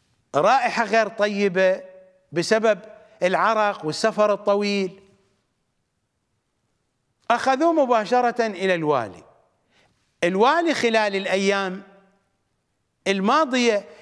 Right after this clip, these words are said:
يلهج دائما بذكر سيد جاسم، حتى أن الذين حوله حسدوا سيد جاسم قبل أن يشاهدوه، قبل أن يلتقوا به،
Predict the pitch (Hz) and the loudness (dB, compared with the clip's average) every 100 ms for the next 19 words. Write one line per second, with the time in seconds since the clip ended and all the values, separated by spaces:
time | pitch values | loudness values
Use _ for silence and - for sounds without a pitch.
0 | - 202 320 339 262 254 208 262 311 277 | -4 2 2 2 0 -2 0 0 0 0
1 | 294 285 254 233 247 247 247 208 214 202 | 0 0 0 -2 -2 0 0 -2 -2 0
2 | 180 147 151 127 - 95 - _ _ _ | 0 0 -2 -2 -8 -16 -20 _ _ _
3 | _ _ _ _ _ - 214 220 226 214 | _ _ _ _ _ -4 -2 0 -2 0
4 | 262 262 240 220 208 254 247 185 254 262 | 0 0 0 0 0 0 0 0 -2 0
5 | 240 196 - - _ - - 240 269 254 | -2 -4 -10 -20 _ -12 -2 -2 0 -2
6 | 214 220 180 214 202 190 156 240 247 240 | -2 -2 0 -2 0 -2 0 -2 0 -4
7 | 220 - - _ - 277 254 240 214 214 | -6 -12 -20 _ -2 -2 0 -2 0 -2
8 | 202 214 - _ _ _ _ _ _ _ | -2 -8 -14 _ _ _ _ _ _ _
9 | _ 175 196 220 190 175 170 180 147 196 | _ -4 0 0 0 -2 -2 -2 0 -2
10 | 202 208 196 190 190 190 175 165 143 127 | 0 -2 -2 -2 -2 -2 -4 -4 -4 -4
11 | 95 | -8